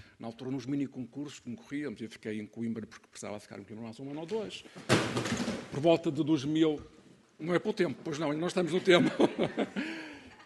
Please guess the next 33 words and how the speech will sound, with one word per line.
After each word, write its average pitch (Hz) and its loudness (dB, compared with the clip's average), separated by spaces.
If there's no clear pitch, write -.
Eh, 135 0
um 143 -6
projeto 156 0
de - -6
formação 156 2
à 151 4
distância, 180 0
em 170 -2
dois 170 4
mil 180 6
e 175 4
sete - 2
quase 175 2
interativos, 156 0
antes 156 2
de - -4
nos 127 -4
aparecer 135 -6
no 131 -2
plano, 131 -8
eh, 107 -6
nacional, 160 0
eh, 127 -4
o 127 -2
edu 131 0
for, 135 0
que 120 -12
são 123 -8
as 127 -4
aulas 131 -2
do 139 -8
futuro, 180 0
mas 208 2